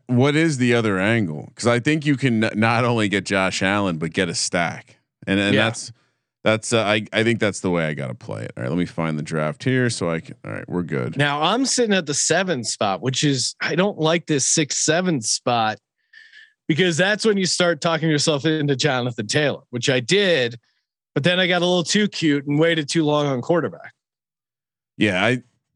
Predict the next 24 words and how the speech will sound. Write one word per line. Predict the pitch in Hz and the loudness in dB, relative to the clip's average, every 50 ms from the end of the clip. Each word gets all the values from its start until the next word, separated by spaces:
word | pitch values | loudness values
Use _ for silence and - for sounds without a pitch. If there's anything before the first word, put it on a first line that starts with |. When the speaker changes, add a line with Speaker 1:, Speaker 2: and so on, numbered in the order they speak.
| _ _ _ _ - | _ _ _ _ 0
Speaker 1:
you're | 131 139 143 143 147 156 | 2 4 4 4 4 4
in | 160 165 | 2 2
the | 160 139 | 0 0
tough | - 175 160 156 123 | 0 0 0 0 0
spot | - - - 147 165 175 165 147 123 | -4 -2 0 2 2 4 2 0 0
where | 117 113 | 0 0
you | 110 110 117 117 110 | 2 2 2 2 2
realize | 117 127 135 131 127 120 117 113 110 107 98 | 4 4 4 4 4 4 4 2 2 0 0
that | 117 110 107 | 0 0 0
you | 110 101 | 0 -2
probably, | - - 123 117 117 117 113 117 117 95 | 0 2 2 2 2 2 0 0 -2 0
you | 120 117 | 2 2
might | 113 120 120 127 113 | 4 4 4 2 0
rather | 113 110 110 110 117 117 117 113 104 | 0 2 2 2 2 2 2 0 2
have | 98 117 117 110 104 | 2 2 2 2 0
the | 101 98 | -2 -4
best | 87 82 78 113 110 104 - - | -4 -2 0 0 0 0 -2 -4
receiver | 107 98 - - 110 110 104 90 95 92 | -4 -2 0 2 2 2 2 2 2 0
or | 85 | 0
the | 82 | 0
best | 78 95 92 87 - - | 0 0 0 0 -2 -2
running | 107 123 127 123 110 101 | 0 0 2 2 2 2
back | 92 90 87 87 85 - | 2 0 0 0 -2 -2
versus, | - 90 90 87 - - 92 87 82 80 76 - - | -2 -2 -2 -2 0 0 0 0 0 -2 -4 -6 -8